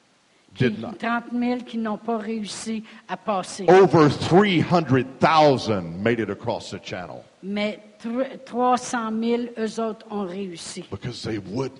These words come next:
Speaker 1: not give up.
Speaker 2: Parce qu'ils ne voulaient pas abandonner.
Speaker 1: And it was the turning point for England,
Speaker 2: Et ça a été un point tournant pour
Speaker 1: where they
Speaker 2: l'Angleterre,
Speaker 1: were able to re-rally,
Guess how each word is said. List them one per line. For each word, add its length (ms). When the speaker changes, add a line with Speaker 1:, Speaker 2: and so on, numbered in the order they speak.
Speaker 1:
not 280
give 280
up. 360
Speaker 2:
Parce 280
qu'ils 220
ne 120
voulaient 420
pas 400
abandonner. 760
Speaker 1:
And 80
it 180
was 220
the 160
turning 420
point 380
for 260
England, 600
Speaker 2:
Et 120
ça 160
a 40
été 280
un 100
point 280
tournant 460
pour 120
Speaker 1:
where 60
they 80
Speaker 2:
l'Angleterre, 600
Speaker 1:
were 120
able 260
to 120
re-rally, 840